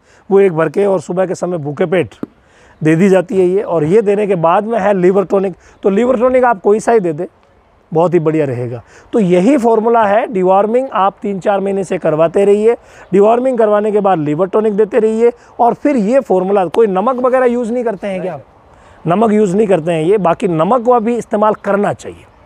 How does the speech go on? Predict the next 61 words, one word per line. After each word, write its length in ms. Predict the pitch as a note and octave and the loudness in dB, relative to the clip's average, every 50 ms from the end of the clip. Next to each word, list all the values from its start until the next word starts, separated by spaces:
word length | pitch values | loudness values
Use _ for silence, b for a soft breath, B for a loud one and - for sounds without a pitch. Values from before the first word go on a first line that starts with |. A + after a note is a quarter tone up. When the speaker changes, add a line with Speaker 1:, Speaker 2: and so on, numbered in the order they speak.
| b b b b b b b - | b b b b b b b -4
Speaker 1:
नमक 220 | C#3 D3+ G3 B3 A3+ | -2 -2 0 0 -2
बहुत 300 | F#3+ F3 E3+ F#3+ G#3+ G#3+ | 0 0 2 2 2 2
अच्छा 260 | G#3+ F3 - - F#3+ | 0 0 0 0 0
रहता 280 | F3+ F3 D#3 F3+ F3 E3+ | 0 0 0 0 0 2
है। 180 | F3 E3+ E3 | 2 0 0
मैं 120 | E3 E3+ D#3+ | 0 -2 -2
हर 180 | D#3+ F3 F3+ | -2 -2 -2
वीडियो 280 | E3 E3 E3 E3+ F3 E3+ | -2 -2 -4 -4 -4 -4
में 140 | D#3+ D#3+ D3 | -4 -4 -4
बताता 220 | D#3+ D#3 D3 - | -4 -4 -4 -6
हूँ, 200 | D#3 D#3+ D#3+ D3+ | -6 -6 -6 -8
जैसे 220 | D3 C#3+ - - | -8 -8 -10 -12
फिटकरी 380 | D3 - E3 C#3 D3 E3+ E3 E3 | -10 -10 -10 -6 -2 0 0 2
वगैरह, 340 | D#3 D3 C#3+ D3 D3 C#3+ - B B B B B - | 2 0 0 0 -2 -2 -4 B B B B B -4
कभी 180 | G#3 F#3 F#3 F#3+ | 0 0 2 2
फिटकरी 340 | - E3+ D#3 D#3+ G3 G#3 F#3 | 0 -2 0 0 0 0 0
चाटने 440 | - G3+ E3+ F#3 - - G#3+ G#3+ | 0 0 0 0 -2 -2 -2 0
के 80 | F#3+ G#3 | 0 0
लिए 180 | G3+ G#3+ G#3 G3 | 0 2 0 0
रखी 260 | F#3+ G3 - - A3+ | -2 -4 -4 -4 -4
नहीं 160 | G#3+ A3+ G#3+ | -4 -4 -6
क्या? 120 | - - | -8 -12
Speaker 2:
नहीं, 100 | - F#3 D#3+ | -14 -16 -18
नहीं, 100 | D#3+ D3+ | -20 -20
डा-, 420 | B2+ - B2 C3 D3+ - - B2 | -20 -20 -18 -18 -18 -18 -18 -18
डाला 180 | B2+ C3 D3+ D#3+ | -14 -12 -12 -12
रखा 200 | D3 D#3 - F3 | -12 -12 -14 -14
हुआ 80 | F3 | -14
है, 60 | D#3 C3 | -14 -14
ले 80 | D3+ | -14
आओ। 40 | E3 F#3+ - | -14 -6 -4
Speaker 1:
अच्छा, 180 | F3+ F3 F#3+ F3 | -2 0 2 2
रखा 220 | F3 F#3 - A#3 | 0 0 0 0
हुआ 140 | B3 B3 A3 | 2 2 2
है 80 | G#3 | 0
क्या? 100 | G#3+ - | -2 -6
Speaker 2:
हाँ, 100 | E4+ - - | -12 -16 -18
ले 60 | A#2+ | -20
आओ। 60 | C3+ - | -8 -4
Speaker 1:
हाँ, 140 | F#3 F3+ F#3 | -2 0 0
लेके 200 | F3+ F3+ D#3+ E3+ | 0 0 0 0
आओ, 80 | D3+ | -2
लेके, 160 | C#3+ C#3+ C#3 C#3+ | -2 -2 -2 -2
वो 120 | D#3+ E3 | -2 -2
भी 80 | D#3+ C#3+ | -2 -2
देख 160 | C#3+ C3+ B2+ | -4 -4 -4
लेते 160 | B2+ A2+ A#2 | -6 -10 -12
हैं। 80 | G#2 - b b b b b b - | -16 -18 b b b b b b -2
भाई, 260 | G#3 A3+ C4+ C#4+ C4+ - - D#3+ | 0 0 0 0 -4 -8 -10 -12
जो 240 | D3 B2 A3 C#4 C#4+ | -6 0 0 0 0
चीज़ 300 | - - A#3+ C4 C4+ - | 0 -2 -2 -2 -4 -6
चाटने 640 | - _ _ - - F3 F3+ G#3+ - - A#3+ C4+ C#4+ | -10 _ _ -4 -2 0 0 0 -2 0 0 0 0
के 120 | A3+ A#3+ | 2 2
लिए, 220 | G#3 F3+ D3+ A#2 F#2+ - _ _ _ _ _ _ _ _ _ _ _ _ _ _ _ _ _ _ G3 | 2 2 0 -2 -4 -10 _ _ _ _ _ _ _ _ _ _ _ _ _ _ _ _ _ _ -4
जैसे 260 | F3 G3+ F3+ - G#3 | -4 -2 0 0 -2
फिटकरी 340 | D3+ E3+ D#3+ D#3+ F3+ F#3 F#3+ | -2 -2 -2 0 2 2 4
हुआ 320 | F#3 F3+ E3+ E3 E3 E3 | 4 4 2 2 2 2
या 120 | E3 E3 D#3 | 0 -2 -2
काला 260 | - E3 D#3+ E3+ E3+ | -2 -2 0 0 0
नमक 280 | E3 E3 E3 E3 D#3 D3 | 0 -2 -2 -4 -4 -4
हुआ, 340 | D3+ D3 D3 D3 C#3+ C#3+ | -2 -2 0 0 0 0